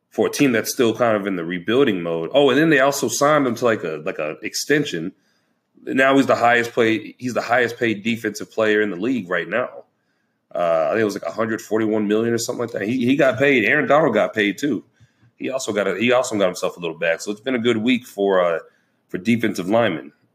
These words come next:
who have finally gotten, uh, the, the money that they feel that they deserve. Um, but I felt like when the Bears made this trade, it was kind of a move out of desperation. I mean, I, I, will they? Does this mean that they're gonna compete now?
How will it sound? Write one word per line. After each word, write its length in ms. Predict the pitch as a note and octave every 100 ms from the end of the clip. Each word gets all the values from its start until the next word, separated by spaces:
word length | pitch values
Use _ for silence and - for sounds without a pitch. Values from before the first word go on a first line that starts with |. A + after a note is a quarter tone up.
| -
who 80 | G2
have 100 | F2
finally 340 | G2+ F#2 F2+
gotten, 520 | F2 F2+ - F2+ D#2+ - -
uh, 280 | C#2+ D2 D2 -
the, 120 | -
the 120 | D#2+
money 240 | F2+ F#2 F2+
that 160 | E2+
they 140 | E2+ E2+
feel 180 | - F2+
that 120 | E2
they 100 | D#2+
deserve. 480 | D2+ F2 G#2 E2 - _ _ _ _ _ _ _ -
Um, 460 | F#2 F2+ E2+ D#2+ - _ _ _ _
but 120 | G#2+
I 60 | B2
felt 200 | - E3
like 140 | D3 A#2+
when 100 | A#2
the 80 |
Bears 260 | F#2+ B2 A2+
made 200 | A#2 G2+
this 140 | F2
trade, 480 | - - C3+ A2 F2
it 60 | F#2
was 160 | F#2 -
kind 180 | C3+
of 100 | A#2
a 80 | F#2+
move 320 | F#2+ A2+ A2+
out 100 | G2+
of 140 | F2 E2+
desperation. 800 | F#2+ - F2 G2 G#2 - C#2+ C#2+ _ - -
I 80 | -
mean, 180 | A#2 A2
I, 120 | A2+
I, 260 | - - C#3+
will 200 | C#3+ D3
they? 280 | C3+ B2+ A#2
Does 180 | C3+
this 200 | C3+ C#3+
mean 180 | C#3 C#3
that 140 | C3 C3
they're 100 | B2+
gonna 160 | B2
compete 520 | A#2 F#2+ - C3 C3
now? 380 | C3+ C3+ C#3 C#3